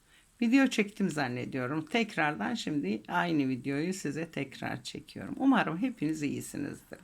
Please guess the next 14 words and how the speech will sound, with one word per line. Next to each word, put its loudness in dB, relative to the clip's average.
Yine 10
anılarımdan 6
bahsedeceğim. -2
Bu 0
defa 2
biraz 2
daha 4
küçüklüklerine -2
gideceğim -4
benimkilerin, -2
ufak -4
çocukların. -2
Şimdi -2
kocamanlar -4